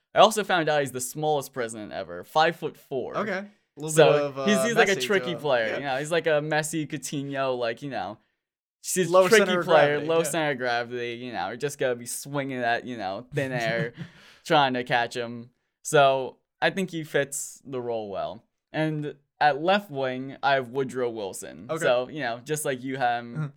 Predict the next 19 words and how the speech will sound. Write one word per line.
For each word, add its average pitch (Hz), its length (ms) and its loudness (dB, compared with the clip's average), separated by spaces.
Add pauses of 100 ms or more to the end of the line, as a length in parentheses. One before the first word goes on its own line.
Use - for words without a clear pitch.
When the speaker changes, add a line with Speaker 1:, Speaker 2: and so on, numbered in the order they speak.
(160)
Speaker 1:
as 123 180 2
a 127 60 -6
winger, 113 480 -8 (480)
completely 185 500 4
different 131 360 -4
reason. 82 400 -16
Speaker 2:
Sure. 233 160 -12
Speaker 1:
However, 80 500 -4 (400)
he's 233 400 0 (380)
your 170 180 -2
winger 151 460 -2
who's 131 340 -8
a - 80 -12
bit 175 240 -4
flashy, 120 720 0
maybe 92 380 -12
a 107 80 -10
bit 143 240 -2
arrogant, 101 520 -4